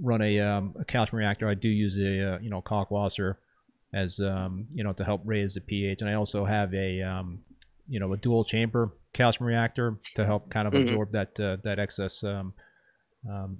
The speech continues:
Speaker 1: C O two. But the, uh, the air exchange unit has definitely helped me. Um, so what, what have you done to kinda, like, try to, and what, what, what P H levels have you, uh, been seeing, and what have you done to, besides the kalkwasser, to try to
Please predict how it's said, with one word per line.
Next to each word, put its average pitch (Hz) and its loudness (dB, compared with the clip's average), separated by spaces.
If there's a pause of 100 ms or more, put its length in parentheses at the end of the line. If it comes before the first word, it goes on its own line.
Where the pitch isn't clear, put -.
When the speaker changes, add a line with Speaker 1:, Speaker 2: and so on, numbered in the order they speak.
Speaker 1:
C - 0
O 107 4
two. 104 -2
But 98 -2
the, 104 0
uh, 101 0
the 92 -4
air 131 4
exchange 110 0
unit 104 -2
has 95 -2
definitely 107 -2 (720)
helped - -2
me. 101 0 (300)
Um, 104 -2 (800)
so - 4
what, 160 8
what 160 6
have 147 8
you 139 6
done 131 4
to 117 4
kinda, 123 0
like, 110 0
try 117 0
to, 110 0
and 120 -2
what, 147 -8
what, 147 2
what 151 2
P 143 6
H 131 4
levels 120 2
have 113 -2
you, 113 0
uh, 107 0 (360)
been 110 0
seeing, 117 2
and 104 0
what 110 0
have 107 0
you 107 0
done 107 0
to, 101 -2
besides 107 -2
the 107 -8
kalkwasser, 107 -2
to 101 -4
try 110 0
to 101 0